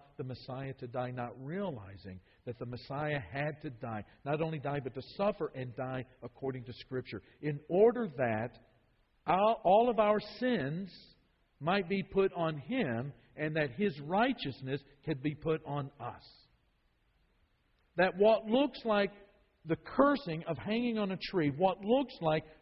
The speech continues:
the, the, the triumph of evil, is actually God saving the world and reversing the effects of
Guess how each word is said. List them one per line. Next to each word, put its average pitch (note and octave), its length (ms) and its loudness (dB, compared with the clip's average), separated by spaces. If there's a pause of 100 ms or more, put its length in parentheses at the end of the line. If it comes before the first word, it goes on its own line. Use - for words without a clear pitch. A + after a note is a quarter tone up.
the, E3+ 160 4 (100)
the, E3 240 0
the D#3 100 -6 (180)
triumph A#3 560 2
of F3 120 4 (120)
evil, F#3 480 0 (160)
is E3 180 0 (100)
actually D3 720 0 (400)
God E3+ 400 4 (300)
saving E3+ 500 0
the C3+ 80 0
world D3+ 540 2
and D#3 120 -4
reversing D3+ 500 -2
the D3 100 -4
effects D#3+ 340 -4
of D3+ 80 -8